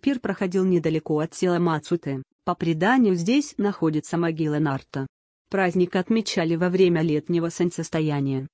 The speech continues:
и он совпадал по времени с европейскими праздниками полыхающих колес и днем Иоанна Крестителя.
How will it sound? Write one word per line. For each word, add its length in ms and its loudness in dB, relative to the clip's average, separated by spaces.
и 100 4
он 200 4
совпадал 500 -2
по 160 -4
времени 420 2
с 140 -8
европейскими 800 0
праздниками 640 0
полыхающих 760 -2
колес 480 0
и 80 0
днем 300 2
Иоанна 480 2
Крестителя. 680 -4